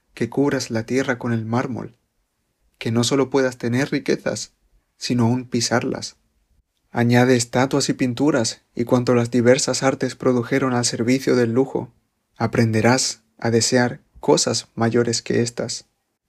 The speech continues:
Los deseos de la naturaleza tienen final. Los que nacen de la falsa opinión no saben dónde terminar, ya que lo engañoso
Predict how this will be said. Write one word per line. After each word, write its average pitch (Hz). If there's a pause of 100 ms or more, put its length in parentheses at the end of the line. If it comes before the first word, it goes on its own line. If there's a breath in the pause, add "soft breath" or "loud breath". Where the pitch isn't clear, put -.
(400)
Los 120
deseos 120
de 131
la 131
naturaleza 120
tienen 127
final. 123 (280)
Los 113
que 117
nacen 135
de 127
la 117
falsa 113
opinión 120 (160)
no 120
saben 123
dónde 113
terminar, 110 (480)
ya 117
que 120
lo 117
engañoso 117